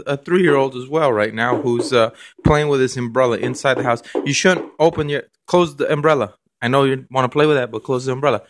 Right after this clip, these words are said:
No, no umbrellas. All right, play with the umbrella. Obviously, I'm a great father. Lots of discipline. Uh, people are like, "Put down the phone and spank your child." And I'm like, "You know what? I don't wanna deal with two hours of crying.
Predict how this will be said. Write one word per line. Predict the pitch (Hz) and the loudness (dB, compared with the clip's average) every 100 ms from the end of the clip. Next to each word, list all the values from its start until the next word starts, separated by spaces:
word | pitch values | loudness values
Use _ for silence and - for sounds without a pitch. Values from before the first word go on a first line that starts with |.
| - - - | -20 -20 -2
No, | 135 135 135 - | 0 0 -4 -4
no | 120 135 120 - | 2 2 0 -8
umbrellas. | 127 139 117 - - _ _ - | -6 -4 -4 -8 -20 _ _ 0
All | 131 | 2
right, | 147 - | 2 -2
play | - 127 | -8 -6
with | |
the | 123 | -6
umbrella. | 117 120 107 - - _ _ - | -4 0 -2 -4 -20 _ _ 2
Obviously, | 160 165 160 143 131 | 2 2 -4 -4 -4
I'm | 110 101 | -4 -6
a | |
great | 87 107 110 - | -6 -2 -2 -2
father. | 101 101 135 196 _ - | -2 -2 -4 -10 _ -4
Lots | 113 110 113 | 0 0 -2
of | 113 | 0
discipline. | 110 - 110 - 120 170 _ _ _ _ - | 2 2 -6 -2 -2 -2 _ _ _ _ -4
Uh, | 113 104 | 0 0
people | - 131 | 0 0
are | 127 | 2
like, | 117 - | 2 0
"Put | 170 | -4
down | 180 175 | 0 0
the | 151 | -2
phone | - 214 202 165 185 - 120 | -4 0 2 0 -8 -16 -16
and | 113 | -14
spank | - 180 160 143 | -4 -4 -4 -8
your | |
child." | - 185 165 135 120 107 _ _ _ | -10 -4 -2 -2 -4 -8 _ _ _
And | 110 | -2
I'm | 110 110 | 0 2
like, | 107 107 | 0 -2
"You | 156 | -6
know | 165 | -2
what? | 165 185 - | 2 2 2
I | 127 | 0
don't | 147 147 | 2 2
wanna | 151 147 | 0 -2
deal | 147 180 160 | -4 0 2
with | 123 120 | 2 0
two | - 139 | -2 0
hours | 135 123 104 | 2 0 -4
of | - | -6
crying. | 156 160 139 120 | 0 0 0 -6